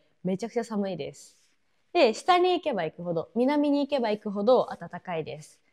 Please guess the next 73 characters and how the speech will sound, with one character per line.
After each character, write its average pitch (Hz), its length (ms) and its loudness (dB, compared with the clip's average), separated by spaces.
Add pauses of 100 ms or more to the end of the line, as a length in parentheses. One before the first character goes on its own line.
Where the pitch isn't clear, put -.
(180)
ち - 80 -4
ょ - 20 -4
っ - 0 -
と 190 100 0
地 330 180 0
図 320 100 4
に 233 100 2
は 180 140 -4
書 226 80 -12
け 208 120 -8
て 170 120 -8
な 175 100 -8
い 180 80 -4
ん 165 40 -8
で 165 100 -6
す - 80 -20
け 165 120 -4
ど、 160 280 0 (560)
ち - 80 -20
ょ - 100 -20
っ - 40 -20
と - 100 -20
こ 175 60 -6
の 185 40 -6
辺 247 200 -2
か 233 120 -8
な？ 226 240 -12
こ - 140 -6
の 269 100 0
辺 294 200 0
に 262 300 0
沖 302 280 -2
縄 320 240 -4
が 294 100 -2
あ 302 60 0
っ 302 40 -6 (200)
て、 160 320 -2 (240)
沖 247 240 -2
縄 349 180 -4
と 349 120 -4
か 226 120 -6
は 220 160 -2
冬 233 300 2
で 196 100 -4
も 196 300 -2
十 208 180 0
五 202 160 0
度 202 60 -2
以 202 100 0
上 170 140 -2
に 156 80 -6
な 165 100 -10
る 156 140 -8
の 151 160 -12
で、 160 320 -4 (260)
と 202 60 -6
っ 196 60 -6
て - 140 -6
も 175 120 -4
暖 165 80 -12 (160)
か 160 80 -14
い 151 80 -12
で - 160 -18
す。 - 300 -20 (800)
じ 175 80 -8
ゃ - 20 -6
あ 165 60 -10
早 202 160 -8
速、 269 500 0
一 285 220 -2
番 302 240 0
北 285 240 -2
の 269 200 0